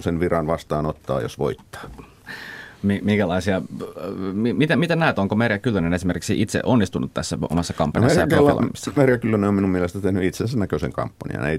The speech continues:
Speaker 1: ei, ei hän ole lähtenyt tänne pelleilemään ja leikkimään, niin kuin minun mielestä kaikki näistä ehdokkaista. Että kyllä heille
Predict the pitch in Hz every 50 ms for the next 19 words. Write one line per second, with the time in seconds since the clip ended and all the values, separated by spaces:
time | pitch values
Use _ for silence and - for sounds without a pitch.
0 | - - - - 85 80 - 85 - - 85 87 80 95 92 85 87 87 85 80
1 | 80 80 85 82 - 78 78 71 - - 73 69 - - _ - 73 71 71 -
2 | - - - - - 60 60 65 73 73 - - - - 78 76 82 92 107 107
3 | 110 117 123 123 120 120 117 117 113 - 110 95 - 98 87 80 73 - - -
4 | 67 64 55 53 - - - - - - - - - - - - - - 71 71
5 | 69 - 65 - _ - 71 64 - - - - - - 76 71 78 82 87 78
6 | 76